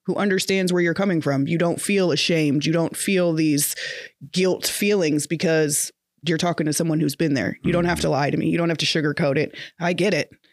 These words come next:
Speaker 2: Right.
Speaker 1: honest with me. Let us help you get through this in the way that we can.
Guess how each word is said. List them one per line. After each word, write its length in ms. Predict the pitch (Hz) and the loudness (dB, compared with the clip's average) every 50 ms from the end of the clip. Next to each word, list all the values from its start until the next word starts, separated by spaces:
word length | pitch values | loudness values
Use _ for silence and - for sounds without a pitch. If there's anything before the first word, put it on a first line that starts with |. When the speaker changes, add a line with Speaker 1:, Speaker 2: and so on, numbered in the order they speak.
| _ _ - - - | _ _ -8 -4 -2
Speaker 2:
Right. 160 | 160 196 - | 0 0 2
Speaker 1:
honest 320 | 143 190 202 196 175 - - | 2 2 2 0 0 0 0
with 160 | 143 143 - | -2 -2 0
me. 160 | 156 147 151 | -2 -2 0
Let 160 | 156 160 165 | 0 2 0
us 140 | 170 165 - | 0 0 0
help 300 | - 196 190 190 185 - | 0 0 0 0 0 -2
you 140 | - 170 170 156 | -2 -2 0 0
get 200 | 165 160 - - | 0 -2 -2 -2
through 220 | - 175 175 180 | -2 0 0 2
this 240 | 156 131 139 139 - | 2 0 0 0 0
in 120 | 170 156 156 | -2 0 0
the 80 | 147 | 2
way 160 | 156 160 160 | 2 2 2
that 120 | 156 151 - | 0 0 0
we 100 | 160 147 | -2 -2
can. 420 | - - 170 160 139 113 - - | 0 -2 0 0 0 0 -2 -4